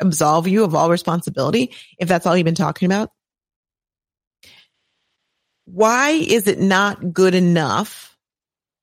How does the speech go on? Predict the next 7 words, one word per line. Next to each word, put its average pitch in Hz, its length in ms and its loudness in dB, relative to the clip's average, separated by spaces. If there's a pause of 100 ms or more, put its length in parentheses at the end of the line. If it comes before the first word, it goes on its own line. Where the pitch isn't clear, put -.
(600)
to 214 140 -2
be 185 240 2
in 175 80 0
the 185 80 0
company 156 680 -2 (460)
and 170 160 0
make 151 320 0